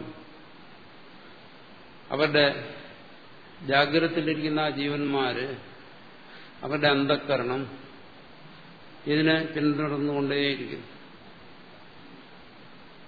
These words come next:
അനുസ്യൂതമായി ഇതിനെ പിന്തുടർന്നുകൊണ്ടേയിരിക്കുന്നു. അത് ജാഗ്രതത്തിന്റെ ഒരു സവിശേഷതയാണ്. എന്തായാലും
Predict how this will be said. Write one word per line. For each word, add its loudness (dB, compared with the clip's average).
അനുസ്യൂതമായി 6
ഇതിനെ 4
പിന്തുടർന്നുകൊണ്ടേയിരിക്കുന്നു. 0
അത് -6
ജാഗ്രതത്തിന്റെ 6
ഒരു 2
സവിശേഷതയാണ്. -2
എന്തായാലും 8